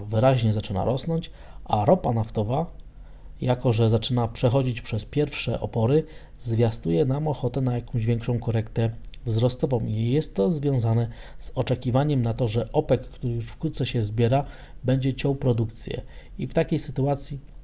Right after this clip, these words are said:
zobaczymy, czy ropie uda się wrócić nad poziom osiemdziesiąt dolarów. To jest moim zdaniem klucz do tego, żeby zrozumieć, jakie będą procesy inflacyjne w następnych okresach.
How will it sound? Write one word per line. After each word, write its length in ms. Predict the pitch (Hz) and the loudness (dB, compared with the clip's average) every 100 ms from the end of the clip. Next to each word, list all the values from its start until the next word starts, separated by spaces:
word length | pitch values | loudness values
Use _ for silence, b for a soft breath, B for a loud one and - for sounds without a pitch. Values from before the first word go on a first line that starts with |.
| B B B - | B B B -2
zobaczymy, 500 | 131 127 127 151 135 | 2 2 2 0 0
czy 220 | - 120 | 2 2
ropie 260 | 123 139 139 | 2 2 0
uda 220 | 143 131 | 2 2
się 180 | 127 127 | 2 0
wrócić 360 | 127 - 120 127 | 0 -2 -4 -4
nad 140 | 117 | -4
poziom 300 | 127 117 117 | -2 0 0
osiemdziesiąt 640 | 113 117 113 110 123 113 | 0 0 0 0 0 -2
dolarów. 400 | 107 117 113 104 | -2 -2 -2 -2
To 120 | - 156 | -2 -2
jest 140 | 143 | 0
moim 180 | 151 147 | 0 0
zdaniem 260 | 143 147 | -2 -2
klucz 380 | 143 160 147 - | -4 -4 -6 -8
do 180 | - 131 | -6 -4
tego, 260 | 131 131 127 | -2 -2 0
żeby 220 | 131 127 | 2 2
zrozumieć, 540 | 127 123 135 139 135 B B B B B | 2 2 2 -2 -4 B B B B B
jakie 220 | 139 135 131 | -4 0 2
będą 280 | 131 131 | 4 4
procesy 420 | 127 123 156 - - | 2 0 0 -2 -2
inflacyjne 720 | 135 131 135 127 156 139 120 | -2 0 0 0 0 0 0
w 100 | 117 | -2
następnych 640 | 117 - 131 127 120 113 - | -4 -2 0 2 0 -2 -4
okresach. 640 | 117 190 190 - - | -2 4 4 2 -10